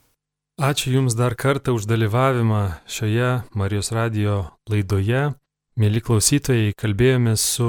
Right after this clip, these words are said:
sausio tryliktosios progimnazijos kolektyvo narėmis, progimnazijos direktorė Birute Rudzinskienė, direktorės pavaduotoja ugdymui Giedrė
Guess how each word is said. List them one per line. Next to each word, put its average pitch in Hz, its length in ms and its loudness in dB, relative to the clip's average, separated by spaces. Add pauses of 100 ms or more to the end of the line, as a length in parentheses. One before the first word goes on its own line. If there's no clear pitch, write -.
(100)
sausio 135 480 0
tryliktosios 131 720 -2
progimnazijos 110 1160 0 (400)
kolektyvo 117 600 0
narėmis, 104 800 2 (380)
progimnazijos 107 640 2
direktorė 107 640 0
Birute 98 480 0
Rudzinskienė, 101 800 0 (140)
direktorės 101 580 -4
pavaduotoja 101 800 0
ugdymui 113 720 0
Giedrė 101 720 0